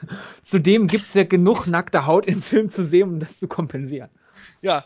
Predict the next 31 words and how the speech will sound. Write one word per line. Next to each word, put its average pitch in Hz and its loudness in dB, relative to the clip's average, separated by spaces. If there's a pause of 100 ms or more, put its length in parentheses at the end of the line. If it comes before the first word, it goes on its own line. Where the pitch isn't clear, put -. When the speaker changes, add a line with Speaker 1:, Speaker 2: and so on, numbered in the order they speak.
Speaker 2:
genau. 151 -6
Diesmal 160 -8
Speaker 1:
Ja. 139 -12
Speaker 2:
eben 160 -14
von 151 -8
Ava 151 -6
Green 170 -4
dann 139 -6
im 147 -10
zweiten 143 -8
Teil. - -8
Speaker 1:
Was 190 -6
der 175 -6
Film 170 -6
ja 147 -2
auch 143 -6
noch 160 -6
anders 143 -10
macht 147 -4
als, - -8
als 127 -8
die 139 -10
Comics, 139 -4
sind 135 -4
halt 120 -4
die, 120 -2
die 110 -6
Farbtupfer, 110 -4
die 113 -8
ich 104 -10
auch 139 0